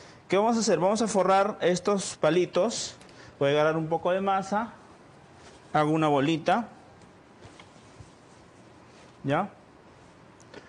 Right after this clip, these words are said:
Y esta bolita vamos a introducir el palito. Primero hacemos la bolita. Vamos a humedecer la punta del palito con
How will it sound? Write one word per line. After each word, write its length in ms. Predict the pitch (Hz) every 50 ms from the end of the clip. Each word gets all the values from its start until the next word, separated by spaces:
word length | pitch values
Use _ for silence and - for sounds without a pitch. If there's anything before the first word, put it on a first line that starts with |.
| - - - -
Y 200 | - 151 151 160
esta 240 | 156 170 165 - 196
bolita 380 | 185 190 170 170 175 175 190 180
vamos 380 | 175 156 143 139 151 151 147 -
a 180 | 165 165 170
introducir 540 | 165 135 123 123 117 113 117 117 - 147 135
el 100 | 139 139
palito. 460 | 139 135 123 120 120 104 95 - - 104 147 - - - - - - - - - - - - - - - -
Primero 340 | 139 139 147 165 175 175
hacemos 360 | 175 160 - 160 135 139 143 151
la 80 | 160 160
bolita. 540 | 170 170 165 165 151 - - 175 208 220 - - - - - - - - - - - - - - - - - - - - - - - - - - - - - - - - -
Vamos 300 | - 160 170 190 196 -
a 40 | 208
humedecer 520 | 202 175 151 131 139 135 - 175 175 175
la 220 | 160 139 131 127 -
punta 580 | 165 170 170 160 143 - 156 151 156 170 170 156
del 240 | 139 135 151 160 160
palito 600 | - 165 156 160 170 165 156 - 175 175 202 208 - - - - - - - - - - - - - -
con 360 | - 190 185 190 190 196